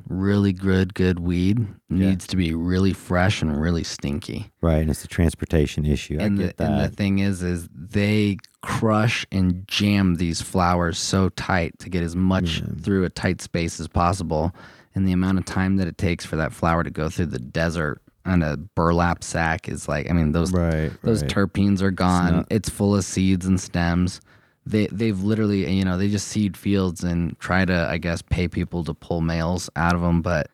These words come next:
Speaker 1: everything gets seeded anyways.
Speaker 2: Oh,
Speaker 1: And
Speaker 2: right. They have a hard time. Yeah, I mean, they got some things to do. It's the transportation issue is the biggest thing. That's why I guess extract is, like, I guess Mexican extract would be the thing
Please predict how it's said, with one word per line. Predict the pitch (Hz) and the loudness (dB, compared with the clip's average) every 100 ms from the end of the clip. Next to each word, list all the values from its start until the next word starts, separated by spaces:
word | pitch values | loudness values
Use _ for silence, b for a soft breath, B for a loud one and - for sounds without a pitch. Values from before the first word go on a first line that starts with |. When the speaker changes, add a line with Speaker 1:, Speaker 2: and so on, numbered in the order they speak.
| - | -2
Speaker 1:
everything | 92 92 92 | 2 2 2
gets | 90 92 | -2 -2
seeded | - 87 85 80 | -4 -2 -2 -2
anyways. | 80 85 87 85 | 0 0 0 0
Speaker 2:
Oh, | 85 78 | 0 2
Speaker 1:
And | 78 | 2
Speaker 2:
right. | 76 73 | 2 0
They | 67 | 0
have | 76 | 2
a | |
hard | 71 76 78 | 2 0 -2
time. | 80 76 80 | -4 -4 -2
Yeah, | 117 | -2
I | 123 | 2
mean, | 117 | 2
they | 110 | 2
got | 117 113 | 0 0
some | - 92 | -2 -2
things | 98 92 80 | 2 2 0
to | 76 | -2
do. | 87 85 | 2 4
It's | 82 - | 2 2
the | 90 | 0
transportation | 147 147 - - 80 90 85 | 2 0 0 -2 0 0 0
issue | 67 76 - | 0 0 -2
is | 65 | -4
the | 71 | -2
biggest | 67 71 67 - | -2 -2 -4 -4
thing. | 69 71 | -2 0
That's | 85 95 | 0 0
why | 98 90 78 71 b | 0 2 2 -2 b
I | - | -2
guess | 78 76 - | -2 -2 -2
extract | 78 - - 76 73 - 69 | -4 -4 0 2 0 -4 -8
is, | 64 - _ _ _ - | -8 -10 _ _ _ -4
like, | 82 101 | 0 0
I | |
guess | 98 117 | 0 2
Mexican | 98 92 - - 95 | 2 2 0 2 2
extract | 80 87 - 98 80 76 - | 4 2 0 2 2 2 0
would | 71 | 0
be | 76 | 0
the | 69 | 0
thing | - 76 62 60 | 0 0 0 -4